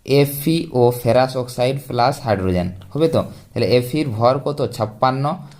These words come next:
আর এখানে হাইড্রোজেনের ভর হচ্ছে দুই গ্রাম, দু গ্রাম। তাহলে লিখতে পারি একুশ গ্রাম বলেছে, তাহলে ছাপ্পান্ন গ্রাম লোহা স-, লোহাকে, লোহার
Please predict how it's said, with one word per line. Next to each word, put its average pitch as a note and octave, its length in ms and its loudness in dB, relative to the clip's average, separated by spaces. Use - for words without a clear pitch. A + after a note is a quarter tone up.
আর A#2 160 0
এখানে B2 380 0
হাইড্রোজেনের B2+ 560 -2
ভর B2 260 2
হচ্ছে B2 280 -2
দুই A2+ 340 -2
গ্রাম, F#2 360 2
দু C3+ 100 2
গ্রাম। D#3 300 2
তাহলে C3+ 540 4
লিখতে B2 320 -6
পারি D3+ 260 0
একুশ A2+ 340 -2
গ্রাম G#2 280 2
বলেছে, F#2 280 0
তাহলে G#2 260 0
ছাপ্পান্ন D3+ 720 -4
গ্রাম C3+ 540 2
লোহা A2+ 520 4
স-, - 300 -14
লোহাকে, A#2 840 0
লোহার A#2+ 260 4